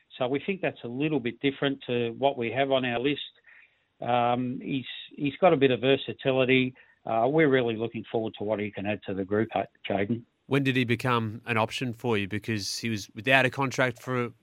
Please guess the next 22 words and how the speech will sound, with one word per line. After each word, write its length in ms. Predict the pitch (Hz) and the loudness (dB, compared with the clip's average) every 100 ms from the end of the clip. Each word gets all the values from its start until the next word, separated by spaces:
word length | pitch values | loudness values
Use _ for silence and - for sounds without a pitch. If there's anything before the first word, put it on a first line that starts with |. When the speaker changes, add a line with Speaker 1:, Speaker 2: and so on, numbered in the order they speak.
| _ _ - | _ _ -18
Speaker 2:
obviously 340 | 117 113 127 117 | -12 -8 -4 -6
throughout 340 | - 123 120 | -2 -2 -2
the 100 | 123 | 2
year, 100 | 131 | 2
but 120 | 127 | 2
did 160 | 151 156 | -2 -2
play 240 | - 147 | 0 0
some 260 | 123 127 117 | 0 -4 -8
significant 540 | - 127 120 117 110 | -6 -6 -4 -4 -6
footy 200 | - 123 | -4 -4
for 280 | 117 113 104 - _ - | -2 -2 -2 -4 _ -4
Melbourne 280 | 113 113 113 | -2 0 -2
over 120 | 110 | -4
the 80 | 107 | -6
past 300 | 113 104 - | -4 -4 -4
couple 240 | 113 107 | -6 -6
of 60 | 98 | -6
seasons. 560 | 110 107 95 120 - - _ _ _ _ _ _ _ _ _ _ - - - - - _ - | -4 -4 -6 -10 -12 -20 _ _ _ _ _ _ _ _ _ _ -20 -20 -20 -20 -20 _ 4
Speaker 1:
Uh, 200 | 156 175 | 8 8
yeah, 300 | 185 190 196 | 8 6 4
we 180 | 185 196 | 4 2
were 140 | 190 | 2